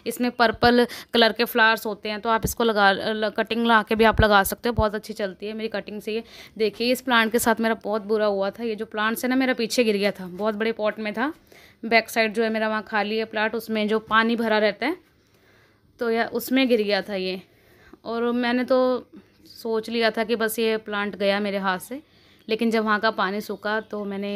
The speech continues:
इसको मंगवा लिया, क्योंकि दिल नहीं मानता ना, इसमें छोटे-छोटे वो <laughs> लग रहे थे, तो अभी मैंने इसको ऐसे रखा हुआ है। ये देखिए, आप इस टाइम क्या है, ये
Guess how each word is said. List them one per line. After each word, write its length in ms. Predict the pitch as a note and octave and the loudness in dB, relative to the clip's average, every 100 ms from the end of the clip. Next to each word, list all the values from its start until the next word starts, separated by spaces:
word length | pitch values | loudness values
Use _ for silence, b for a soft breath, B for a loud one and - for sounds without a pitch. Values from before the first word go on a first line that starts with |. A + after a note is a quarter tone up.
| G3+ | -8
इसको 340 | F#3+ - G3 | -10 -12 -10
मंगवा 380 | G3 F#3+ F#3+ F#3+ | -6 -6 -4 -4
लिया, 160 | G3+ | -4
क्योंकि 180 | G#3 G3 | -4 -2
दिल 200 | G3+ G3+ | -2 -2
नहीं 100 | G#3 | -2
मानता 360 | G#3+ G3+ G3 G#3 | -2 -2 -4 -6
ना, 80 | A#3 | -6
इसमें 200 | A#3 A3 | -8 -8
छोटे-छोटे 340 | G#3 F#3+ G#3 | -6 -6 -4
वो 360 | G3 G3 G2 - - | -2 -2 -2 -6 -10
<laughs> 180 | F#3 G#3 | -2 0
लग 200 | G#3 G3 | 2 2
रहे 180 | G3+ | 0
थे, 160 | G3 A#3+ B B B - | -2 -6 B B B -4
तो 60 | G3+ | -2
अभी 160 | F#3 | 0
मैंने 200 | F#3+ F#3 | -2 -4
इसको 200 | F#3 - | -6 -8
ऐसे 200 | F#3 F3+ | -10 -6
रखा 300 | F#3 F3+ - | -8 -8 -12
हुआ 160 | F#3 F#3 | -10 -12
है। 80 | F#3+ B B - | -14 B B -4
ये 60 | A3+ | 0
देखिए, 260 | A3+ B3 | 2 4
आप 240 | C4 A#3+ B3+ | 4 4 2
इस 160 | B3 | -4
टाइम 300 | C4 C4 C#4 | -2 0 0
क्या 180 | C4+ B3 B3 | 0 0 2
है, 200 | B3+ E4+ - _ _ B B B - | 2 0 -4 _ _ B B B -10
ये 200 | A3 A3 | -2 0